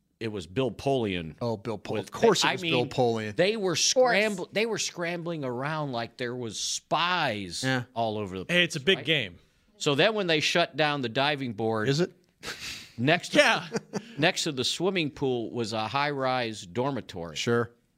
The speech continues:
Speaker 1: And the ends of the dormitory, they had balconies.
Speaker 2: Yeah.
Speaker 1: And they wanted them to shut down the balconies on
Speaker 2: Yeah.
Speaker 1: the high dive, I mean, on the s-, dormitory.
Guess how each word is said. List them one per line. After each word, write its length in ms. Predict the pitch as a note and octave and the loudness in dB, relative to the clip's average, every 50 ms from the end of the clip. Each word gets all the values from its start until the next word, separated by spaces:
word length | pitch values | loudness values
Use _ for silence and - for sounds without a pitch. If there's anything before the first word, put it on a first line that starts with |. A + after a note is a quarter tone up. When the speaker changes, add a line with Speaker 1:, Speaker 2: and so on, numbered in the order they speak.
| _ - | _ -4
Speaker 1:
And 400 | - A#2 A#2+ A#2 A#2 G#2+ G#2+ G#2+ | -2 -2 0 0 -2 -4 -6 -6
the 240 | F2+ G2+ B2+ B2+ - | -4 -4 -4 -2 0
ends 340 | C3 C#3+ D#3 D#3+ D#3+ C3 B2+ | 0 0 0 -2 -4 -4 -4
of 140 | C3+ B2 A#2+ | -4 -4 -4
the 80 | A#2+ B2 | -6 -6
dormitory, 800 | G#2+ B2 B2+ C3+ D3 D3 C#3+ - D#3+ D#3 D3+ D#3+ E3 D#3+ D#3 D#3+ _ _ _ _ _ _ _ _ _ _ _ _ _ _ _ _ - | -2 -2 0 0 -2 -4 -4 -4 -2 -2 -2 -2 -2 -4 -6 -10 _ _ _ _ _ _ _ _ _ _ _ _ _ _ _ _ -2
they 100 | B2 B2+ | -2 0
had 260 | A#2 C#3 A#2+ F#2+ E2 | 0 0 -2 -2 0
balconies. 640 | - A#2+ B2 D3 D3 - D#3+ D#3+ F3 F#3 F3 - - - | 0 0 0 0 0 -2 -4 -2 -4 -6 -8 -10 -10 -4
Speaker 2:
Yeah. 220 | A2 C3+ F3 G#3 - - - - | -2 0 0 -2 -4 -6 -6 -6
Speaker 1:
And 100 | A#2 G#2+ | -2 -2
they 80 | B2 | -2
wanted 460 | C3 B2 C3+ D3 D3+ D3 D3 C#3 C#3 | -2 0 0 0 0 0 -2 -4 -4
them 140 | B2+ A#2+ A#2 | -4 -4 -4
to 60 | A2+ | -2
shut 480 | G#2+ - - - - F3 F3 - - - | -2 -2 -2 -2 0 -2 -2 -2 -4 -4
down 520 | - D3+ D3 C#3+ C3+ C3+ C#3 C3+ A#2 - - _ _ _ - | -2 -2 0 0 -2 -2 -4 -6 -8 -12 -16 _ _ _ -10
the 100 | G2 G#2+ | -8 -6
balconies 800 | F2 E2 C#3+ C#3+ D3 D3 - C3+ A2+ A2 G#2+ A2 A2 G2+ F#2+ - - | 0 2 4 4 2 2 -2 -4 -2 -2 -2 -2 -2 -4 -6 -8 -8
on 120 | - C#3 C#3+ | -6 -4 -4
Speaker 2:
Yeah. 40 | B2 | -4
Speaker 1:
the 80 | G#2+ G2+ | -4 -4
high 240 | - D3 C#3+ D3 C#3 | -2 0 0 0 0
dive, 360 | G#2+ G#2 G2+ F2+ E2 E2 E2 _ - | -2 -4 -6 -6 -6 -10 -10 _ -4
I 80 | B2 | -4
mean, 180 | A#2 B2+ B2 A#2 | -2 -2 -2 -2
on 180 | A#2 B2 A#2+ A2 | -2 -2 -2 -4
the 40 | G#2+ | -6
s-, 80 | G2+ - | -8 -10
dormitory. 840 | - A2 G#2 C3+ D3 C#3+ A#2+ - - - G2 F2 E2 D#2 D2 - | -10 -6 -4 -2 -2 -2 -4 -6 -8 -8 -8 -8 -8 -10 -12 -18